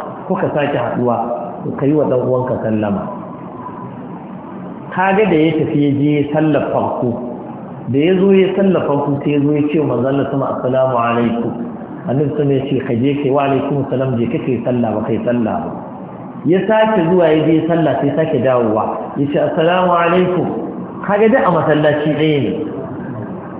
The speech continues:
A wuri ɗaya. Bai ce, "Ai ɗazu na yi ba." Sannan ma'aiki sallallahu alaihi wasallam bai ce masa, "Ɗazu ba ka yi sallama ba?" A'a. Ana so domin lada ake sama.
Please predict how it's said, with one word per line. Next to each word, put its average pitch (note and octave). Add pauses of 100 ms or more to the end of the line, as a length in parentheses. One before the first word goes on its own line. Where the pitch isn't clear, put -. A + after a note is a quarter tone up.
(640)
A -
wuri G#3+
ɗaya. F3+ (1400)
Bai E3
ce, -
"Ai A#3
ɗazu D#3
na C#3+
yi C3+
ba." B2+ (880)
Sannan G3
ma'aiki A3
sallallahu G3+
alaihi F#3+
wasallam F#3+
bai D3
ce D3
masa, D#3+
"Ɗazu C3+
ba F3
ka D#3+
yi E3+
sallama F3
ba?" D3+ (800)
A'a. F#2+ (800)
Ana C3+
so B2+
domin C3+
lada F3
ake -
sama. F#2